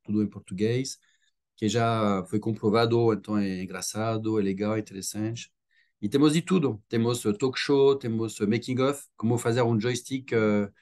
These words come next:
com o branding do Assassin's Creed, por exemplo. Temos um monte de programa e tá tudo bem organizado, como na Netflix. Tem o, o programa e a temporada um, temporada dois, você pode escolher o episódio que você quer ver.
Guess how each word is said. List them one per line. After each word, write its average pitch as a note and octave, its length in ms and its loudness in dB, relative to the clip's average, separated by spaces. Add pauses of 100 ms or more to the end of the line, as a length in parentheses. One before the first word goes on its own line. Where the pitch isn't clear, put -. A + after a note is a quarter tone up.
(180)
com A2 260 2
o G#2+ 40 4
branding A#2 560 0
do G2+ 220 0
Assassin's G#2 400 -8
Creed, C3 300 -2
por A2 120 -4
exemplo. A#2 560 -6 (480)
Temos E3 260 2
um E3 40 4
monte E3+ 220 4
de E3 60 2
programa E3 640 0
e B2+ 120 -2
tá B2+ 120 0
tudo D#3 260 4
bem D3 180 4
organizado, B2+ 640 0
como C3+ 280 -2
na B2+ 100 2
Netflix. B2+ 480 -4 (460)
Tem A2 120 2
o, G#2 240 6
o A2 40 -4
programa B2+ 680 2
e B2+ 120 -2
a G2 440 0 (220)
temporada G#2 460 2
um, A#2+ 280 2
temporada G#2 420 -4
dois, A#2+ 420 0
você G#2 220 -8
pode G#2+ 200 0
escolher G#2+ 460 -2
o F#2 440 -8
episódio G2+ 420 -2
que G2+ 80 -10
você G2 180 -12
quer F#2+ 200 -12
ver. G2 260 -8